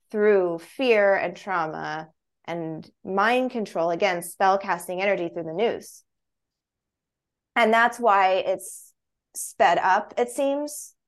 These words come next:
that we've all started to become devolved very fast with the obesity and with the diseases and with the fear and every single thing I see about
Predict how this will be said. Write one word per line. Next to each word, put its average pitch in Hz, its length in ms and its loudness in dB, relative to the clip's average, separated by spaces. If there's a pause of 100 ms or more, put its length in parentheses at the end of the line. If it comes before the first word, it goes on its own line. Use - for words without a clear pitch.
(720)
that 185 340 4
we've 185 220 2
all 175 240 2
started 175 380 0
to 190 60 -14
become 175 680 -8 (580)
devolved 180 640 2
very 170 320 0
fast 165 720 -8 (840)
with 202 140 -2
the 190 120 6
obesity 262 760 4
and 202 180 4
with 190 200 -4
the 180 120 -4
diseases 220 1000 0
and 180 140 -6
with 170 220 -4
the 151 100 -8
fear 214 680 4 (260)
and 180 180 -6
every 226 340 2
single 220 520 -4
thing 208 280 -4
I 190 140 -4
see 202 360 0
about 165 540 -2